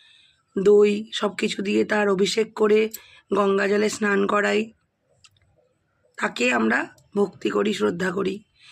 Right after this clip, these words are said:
কিন্তু এই দিনটার যে মাহাত্ম্য, সেটা কারা কারা জানো? তো যারা জানো না, তাদের জন্য আজকের এই গল্পটা। সেটা হচ্ছে, পুরাণ অনুযায়ী, আহ, সতীর মৃত্যুর পরে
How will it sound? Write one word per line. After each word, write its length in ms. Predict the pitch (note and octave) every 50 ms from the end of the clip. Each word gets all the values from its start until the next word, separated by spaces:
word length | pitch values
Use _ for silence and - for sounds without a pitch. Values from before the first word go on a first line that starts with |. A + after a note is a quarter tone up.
| - _ -
কিন্তু 220 | - C4+ C4+ C#4+
এই 180 | C#4+ C4 B3 B3
দিনটার 500 | G#3+ A3+ A3+ A3+ A3+ A3+ A3 B3+ B3+ A3
যে 120 | A3 C4
মাহাত্ম্য, 720 | B3 A3 G3 F#3+ G#3 A3+ A3+ - - - G#3+ A3 B3+ - - - _ _ _ _ _ _ - - _ _ _ _ -
সেটা 340 | - - C#4 C4+ A3+ C#4+
কারা 240 | C#4 - A#3+ A3 G#3
কারা 220 | G3+ G#3 G3+ G3+ F#3+
জানো? 340 | F#3 F#3 F3+ F3+ F3+ G3 G#3+ - _ _ _ _ _ _ _ _ _ - - - - -
তো 120 | C#4+ C#4+
যারা 260 | A3 A#3 A3+ A3+ A#3
জানো 300 | A3+ A3 A3+ A3 A3 A#3
না, 120 | B3 C4 C#4+
তাদের 280 | C#4 B3+ G#3+ A3 G#3
জন্য 260 | F#3 G#3+ G#3 G#3 G#3
আজকের 400 | G#3 G#3 G3+ F#3 - - A3+ G#3+
এই 100 | G#3 G#3
গল্পটা। 500 | F#3+ G3 F#3 F#3 F3+ F#3+ F3 - - - - - - _ _ _ _ _ _ _ _ - _ _ _ - _ - - _ -
সেটা 260 | - - B3+ B3 C4+
হচ্ছে, 180 | C4+ C4+ C#4 D4
পুরাণ 340 | - B3+ A#3 A3 A3 A3+
অনুযায়ী, 520 | B3 B3+ B3+ B3 A3 A3 G#3 G#3+ A#3 C4+ - - - - - - - - - - - - - - - - - _ _ _ _ _ _ -
আহ, 220 | - G3+ G3+ G3 G3+
সতীর 580 | - - - A#3 A3+ - B3 A#3+ B3+ A3 G#3+
মৃত্যুর 460 | G#3 A3+ A3 - - - A#3+ A#3 G#3+ G3+
পরে 460 | G#3+ G3+ G3+ G3+ A3 B3 D#4+ -